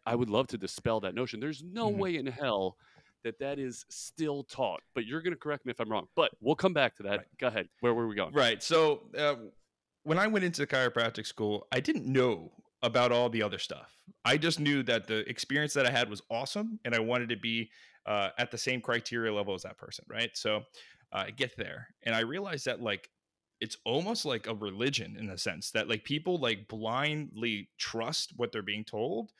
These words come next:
Speaker 2: without being critical of the information that they're absorbing. Um, but I did also notice that chiropractic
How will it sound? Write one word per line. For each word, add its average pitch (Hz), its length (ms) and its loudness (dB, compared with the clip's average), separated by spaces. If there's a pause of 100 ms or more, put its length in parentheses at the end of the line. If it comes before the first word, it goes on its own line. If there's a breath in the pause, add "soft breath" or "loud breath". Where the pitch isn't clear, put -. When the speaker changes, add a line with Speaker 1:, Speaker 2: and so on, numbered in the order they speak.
(180 soft breath)
Speaker 2:
without 123 480 0
being 127 240 0
critical 139 520 -2
of 104 120 -2
the 110 120 -4
information 107 500 -4
that 98 120 -6
they're 95 120 -8
absorbing. 143 680 -4 (400 loud breath)
Um, 110 380 0 (180)
but 180 340 0
I 135 80 -2
did 156 220 0
also 139 240 0
notice 120 320 -2
that 107 320 -2
chiropractic 135 640 -2